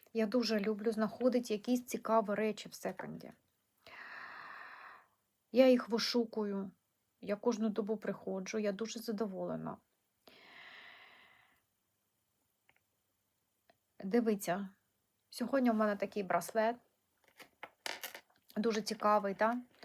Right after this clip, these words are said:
Який мені дуже сподобався. І я його взяла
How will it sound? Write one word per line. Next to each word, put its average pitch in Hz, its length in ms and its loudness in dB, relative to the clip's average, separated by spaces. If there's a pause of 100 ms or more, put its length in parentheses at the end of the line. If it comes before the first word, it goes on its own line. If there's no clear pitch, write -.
(800)
Який 220 280 -2
мені 214 240 4
дуже 196 260 -2
сподобався. 208 920 0 (360)
І 208 80 -4
я 208 180 2
його 208 240 -2
взяла 190 500 -6